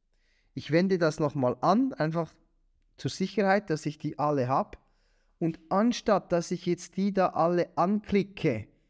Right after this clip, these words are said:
und auf Löschen klicke, bin ich fast schneller, bin ich jetzt der Meinung, wenn ich Folgendes mache. Wenn ich jetzt einfach kurz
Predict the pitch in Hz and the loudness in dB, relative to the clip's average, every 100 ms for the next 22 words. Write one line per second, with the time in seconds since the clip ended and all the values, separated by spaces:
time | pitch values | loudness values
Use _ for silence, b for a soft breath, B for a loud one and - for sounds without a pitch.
0 | _ _ _ - 151 147 151 147 151 170 | _ _ _ -6 -4 -2 -4 -2 0 0
1 | 202 - 214 208 143 143 - 180 - 165 | -2 -2 -4 -2 -2 -2 -2 -2 0 0
2 | 165 151 - 165 160 - - - 147 143 | 0 -4 -4 -2 -2 -4 -10 -6 0 2
3 | 233 220 220 202 190 190 - 185 - - | 2 0 -2 -2 -2 -2 -4 -6 -4 -4
4 | 180 151 160 160 131 180 - b b b | -2 0 0 0 -2 -4 -6 b b b
5 | b 135 147 147 - - 151 175 175 151 | b -2 -2 -2 -6 0 2 2 0 -2
6 | 147 - 113 104 - 127 131 131 139 127 | -2 0 -2 -2 -4 -2 0 0 -2 -4
7 | - 160 190 196 - 185 185 - - | -2 -2 0 -4 -2 -2 -2 -8 -14